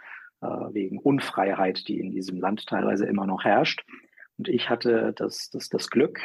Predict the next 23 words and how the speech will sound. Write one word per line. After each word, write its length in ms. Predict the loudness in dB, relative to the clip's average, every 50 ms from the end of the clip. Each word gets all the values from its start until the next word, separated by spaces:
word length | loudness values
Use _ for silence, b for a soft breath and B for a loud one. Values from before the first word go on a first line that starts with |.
| -8 -8
äh, 60 | -6
da 720 | -6 -6 -4 -6 -6 -6 -6 -6 -6 -8 -8 -8 -8 -8 -6
hat 100 | -6 -6
der 80 | -6
Zufall 360 | -4 -4 -4 -2 0 2 2 2
sicherlich 380 | 0 -2 0 0 0 0 0
eine 100 | -2 -2
Rolle 260 | -2 0 0 2 2
gespielt. 560 | 2 0 0 -2 2 4 6 8 8 6 4 -2 B B B B B B B
Sie 160 | B B -2
sehen's 220 | 2 2 2 2 2
am 120 | 2 2
Hintergrund, 800 | 2 2 2 2 2 0 0 0 2 4 4 4 4 2 -2 -6 -6
äh, 160 | -6 -4 -2
städtisches 560 | -2 0 0 2 2 0 -2 -2 -4 -4 -2
Sigener-Gymnasium 1000 | -2 0 2 2 2 4 2 2 0 0 0 0 0 0 0 0 0 -2 -2 0
Nürnberg, 520 | 2 2 4 4 4 4 4 4 2 2 -2
wo 120 | -10 -10 -10
ich 80 | -10
siebenundneunzig 800 | -8 -6 -4 -2 -2 -2 0 0 -2 -2 -2 -4 -8 -12 -10 -6
Abitur 400 | -4 -4 -2 0 0 0 0 0
machen 260 | -2 -4 -6 -8 -4
durfte. 480 | -2 0 0 -2 -2 _ -2 -2 -2 -2